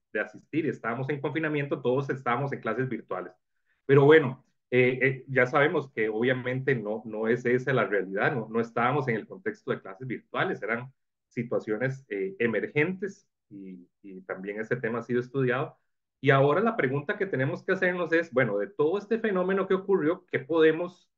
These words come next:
aprovechar? ¿Qué podemos ganar? Eh, entonces, lo que yo les voy a exponer acá es parte de lo que un estudiante de, de,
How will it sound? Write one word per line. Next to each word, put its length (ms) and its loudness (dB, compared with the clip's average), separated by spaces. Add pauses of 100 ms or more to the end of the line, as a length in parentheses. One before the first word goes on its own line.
aprovechar? 640 -2
¿Qué 80 0
podemos 420 0
ganar? 380 -4 (760)
Eh, 220 2
entonces, 760 2 (300)
lo 220 -4
que 100 -8
yo 160 2
les 140 2
voy 140 0
a 20 0
exponer 280 0
acá 360 0
es 280 2 (280)
parte 400 -2
de 140 2
lo 180 -2
que 400 2
un 160 0
estudiante 920 0 (920)
de, 680 0
de, 380 -6